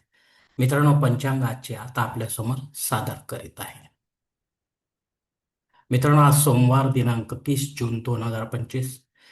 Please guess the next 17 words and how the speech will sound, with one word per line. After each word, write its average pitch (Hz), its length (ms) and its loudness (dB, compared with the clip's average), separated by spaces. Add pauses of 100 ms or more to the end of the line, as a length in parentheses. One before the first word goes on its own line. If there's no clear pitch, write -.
(180)
शालिवान 139 440 4
शके 147 240 2
एकोणावीसशे 120 540 -2
सत्तेचाळीस, 135 680 -2
संवत्सर 120 460 -2
विश्वावसु, 127 720 -2 (380)
आयन 127 360 6
दक्षिण, 139 640 -4
ऋतू 123 280 -2
वर्षा, 127 500 -4 (140)
मास 123 300 0
आषाढ, 123 360 -4 (280)
पक्ष 127 260 -4
शुक्ल. 131 440 -2 (4000)
तिथी 139 220 2
मित्रांनो, 135 480 4
आजची 117 760 -6